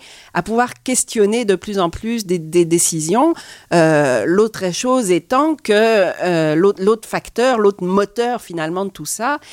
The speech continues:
étant que, ben, il y a, il y a de plus en plus dans les, dans les sujets dont on débat, un aspect scientifique qui est, euh, et technique qui est de plus en plus évident.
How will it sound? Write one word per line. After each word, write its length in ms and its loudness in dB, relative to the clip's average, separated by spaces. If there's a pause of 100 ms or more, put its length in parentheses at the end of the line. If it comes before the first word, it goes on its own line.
(280)
étant 260 -4
que, 140 -8
ben, 100 2
il 60 0
y 40 4
a, 40 0 (140)
il 60 -12
y 60 2
a 40 0
de 140 -2
plus 300 -2
en 140 -2
plus 260 -8
dans 140 -4
les, 160 -2 (340)
dans 140 -8
les 80 -14
sujets 420 0
dont 240 -2
on 120 0
débat, 500 0 (460)
un 180 2
aspect 300 -2
scientifique 800 -6 (100)
qui 220 -4
est, 200 2
euh, 200 0
et 140 2
technique 420 -4
qui 160 -4
est 60 2
de 280 -4
plus 220 -4
en 140 2
plus 400 -8
évident. 420 0